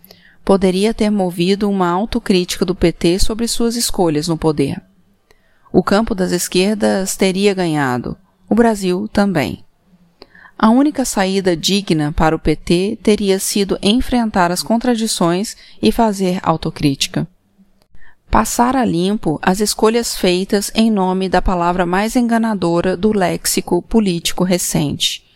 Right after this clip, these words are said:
governabilidade. Mais uma vez, porém, não era a hora certa.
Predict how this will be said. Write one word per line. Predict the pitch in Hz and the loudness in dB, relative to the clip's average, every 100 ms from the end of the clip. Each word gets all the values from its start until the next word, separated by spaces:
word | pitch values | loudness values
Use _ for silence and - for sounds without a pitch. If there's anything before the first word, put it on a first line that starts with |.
| _ _ _ - | _ _ _ -6
governabilidade. | 175 190 175 185 214 214 196 185 190 175 - - - - - _ _ _ _ _ - _ _ _ - | 2 4 4 0 2 0 0 0 0 0 -2 -4 -4 -6 -6 _ _ _ _ _ -20 _ _ _ 2
Mais | 262 302 | 2 4
uma | 302 | 0
vez, | 214 180 180 - | 0 -2 -4 -8
porém, | - 196 180 185 214 180 - - _ _ - | -2 2 4 2 0 -4 -8 -20 _ _ -2
não | 196 233 220 | 2 4 2
era | 165 160 160 - | 2 0 0 -2
a | 160 | 0
hora | 156 165 | 0 -2
certa. | - - - - - | -2 -4 -4 -8 -10